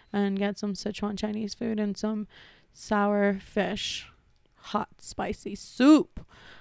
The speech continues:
Um, yeah, one hundred percent. That's what I would do. And the work was really busy. We would go after work with friends, and we would go hang out. We would not, sometimes we would not see each other until, like, eleven P M at night. Um,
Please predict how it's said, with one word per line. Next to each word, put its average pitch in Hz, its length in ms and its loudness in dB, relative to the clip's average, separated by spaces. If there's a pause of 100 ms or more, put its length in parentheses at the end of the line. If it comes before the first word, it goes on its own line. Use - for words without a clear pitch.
(100)
Um, 196 760 2 (180)
yeah, 175 220 -2
one 185 160 -8
hundred 185 180 -2
percent. 160 300 -6
That's 170 140 0
what 165 100 0
I 139 80 -4
would - 120 -6
do. 156 300 -6
And 202 100 0
the 208 80 2
work 220 280 0
was 269 240 2
really 214 240 2
busy. 185 440 0
We 202 160 -2
would 196 160 -2
go 202 440 4 (100)
after 202 300 0
work 196 240 2
with 226 140 -6
friends, 202 520 4
and 180 200 2
we 180 120 4
would 180 260 0
go 214 540 6 (300)
hang 214 240 2
out. 202 460 4
We 202 140 2
would 202 160 2
not, 233 320 -2
sometimes 233 280 0
we 220 60 0
would 214 80 2
not 190 200 2
see 196 100 -2
each 175 120 -2
other 185 100 2
until, 175 200 0
like, 165 160 -2
eleven 170 320 -2
P 175 100 -4
M 165 120 -2
at 156 60 -6
night. 160 340 -4 (360)
Um, 190 540 0